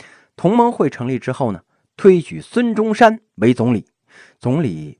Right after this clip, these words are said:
不是政府职务啊，而是国民党的最高领袖。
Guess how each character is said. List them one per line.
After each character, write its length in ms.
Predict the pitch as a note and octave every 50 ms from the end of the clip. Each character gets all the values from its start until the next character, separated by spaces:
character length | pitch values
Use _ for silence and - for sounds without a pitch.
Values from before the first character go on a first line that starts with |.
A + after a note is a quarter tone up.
| _ _
不 100 | - A#2+
是 160 | A#2 - G#2+
政 180 | - B2+ G#2+ F2
府 140 | - -
职 200 | D#2+ - - F2
务 180 | F#2+ G2+ G2 E2
啊， 100 | C#2+ - _ _ _ _ _ _ _ -
而 200 | B2 C#3+ C3+ -
是 140 | - -
国 260 | B2+ - - A#2+ D#3 G#3+
民 240 | A3 G3 G3 G3+
党 240 | G#3 - - - -
的 120 | D#3 F#3 F#3
最 260 | - - G#3 C3+ G3
高 220 | - F3+ G3+ G3+
领 180 | E3+ G#2+ - -
袖。 180 | - F#3 E3+